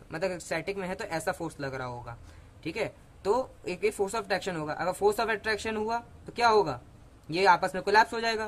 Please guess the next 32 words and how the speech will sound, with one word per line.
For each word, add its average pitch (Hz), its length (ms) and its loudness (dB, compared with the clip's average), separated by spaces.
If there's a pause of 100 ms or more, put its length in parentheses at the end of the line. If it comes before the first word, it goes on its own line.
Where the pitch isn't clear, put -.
(140)
और 156 100 -4
ये 170 60 0
अगर 165 160 -2
कोला-, 160 280 -4
collapse 180 340 2
हो 214 100 0
गया 214 180 2
तो - 120 -8
हमारा 151 280 -2
जो 156 140 -4
matter 165 320 0
है 196 60 4
वो 170 80 2
exist 151 340 -6
ही 214 80 0
नहीं 202 100 2
करेगा, 180 280 2 (380)
तो 160 60 -8
ऐसा 160 180 -2
होना 180 200 2
नहीं 220 140 2
चाहिए। 208 280 4 (500)
तो 180 60 -10
क्या 226 140 0
होगा, 208 280 4 (760)
तो 226 120 -2
electron 208 440 2
should 247 220 -10
fall, 247 260 4 (200)
मतलब 170 220 -2
electron 190 540 0
आपके 247 280 0